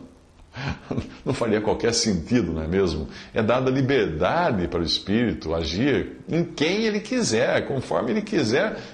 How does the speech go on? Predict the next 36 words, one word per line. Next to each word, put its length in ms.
com 200
ordem, 460
com 140
decência, 800
com, 560
com 120
respeito, 680
com 120
reverência 920
na 120
presença 460
do 100
Senhor. 380
Mas 220
não 220
botar 300
um 180
homem 300
na 140
frente 320
e 20
falar 120
assim, 140
"Ó, 60
agora, 420
agora 240
você 400
faz 320
isso, 280
você 320
faz 240
aquilo, 420
você 320
faz 180
aquilo 380
outro." 260